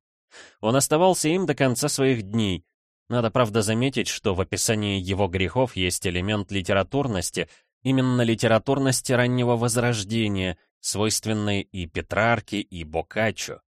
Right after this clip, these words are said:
У него было множество романов, была и одна пламенная любовь. О ней великолепно написал греческий автор Александр Парадисис в книге «Жизнь и деятельность Балтазара Косса».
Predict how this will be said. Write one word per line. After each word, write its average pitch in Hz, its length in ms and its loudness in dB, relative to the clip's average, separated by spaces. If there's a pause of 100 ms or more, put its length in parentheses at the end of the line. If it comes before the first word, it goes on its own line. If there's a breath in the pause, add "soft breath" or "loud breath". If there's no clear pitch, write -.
(520 loud breath)
У 107 80 -4
него 120 220 2
было 131 240 4
множество 120 560 0
романов, 117 640 0 (100)
была 95 300 2
и 98 60 4
одна 98 320 2
пламенная 101 580 0
любовь. 98 580 -2 (380)
О 92 80 -4
ней 98 160 0
великолепно 92 640 -2
написал 85 460 0
греческий 87 760 -2
автор 95 380 0
Александр 85 640 -2
Парадисис 82 800 -2
в - 100 -16
книге 101 420 -2
«Жизнь 98 640 -4
и 92 180 -4
деятельность 101 720 -4
Балтазара 90 640 0
Косса». - 600 -4